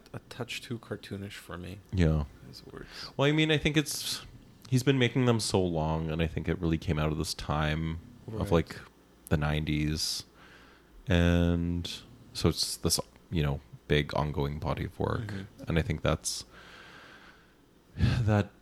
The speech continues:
Speaker 2: kind of had more space than this very kind of postmodernist
Speaker 1: Right.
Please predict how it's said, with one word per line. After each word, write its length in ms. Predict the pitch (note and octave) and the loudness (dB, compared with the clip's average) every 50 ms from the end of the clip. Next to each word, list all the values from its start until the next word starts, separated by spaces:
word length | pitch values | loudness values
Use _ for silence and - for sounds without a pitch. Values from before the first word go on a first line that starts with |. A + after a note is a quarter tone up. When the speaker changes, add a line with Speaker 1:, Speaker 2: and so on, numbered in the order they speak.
| - - | -12 -2
Speaker 2:
kind 140 | - G2+ F#2 | 0 2 2
of 60 | E2 | 4
had 160 | F2+ F2+ E2 D#2+ | 2 0 0 0
more 220 | D#2+ D#2+ D#2+ D#2+ | 0 0 0 0
space 420 | D#2 - - - D#2 D#2 D#2 - | -2 -2 -2 0 0 0 0 -2
than 240 | - - D#2+ D#2 D2+ | -2 -2 -2 -2 0
this 200 | D#2 D2+ - - | -2 -2 -2 -2
very 400 | - - E2 D#2+ D#2+ D#2+ E2 E2 E2+ - | 2 4 4 6 6 6 4 2 0 0
kind 120 | - E2 D#2+ | 2 2 2
of 100 | D2+ - | 4 2
postmodernist 1000 | - D#2 D2+ - - - D2 D#2 D#2 D2+ D2 D2+ D2 D2+ D2+ - - - - - - - - - | 2 2 2 2 2 2 2 2 2 2 2 2 2 2 0 0 -2 -2 -4 -6 -8 -10 -16 -16
Speaker 1:
Right. 320 | - A#2+ A2 G#2 G2+ F#2+ | -12 -10 -8 -8 -8 -10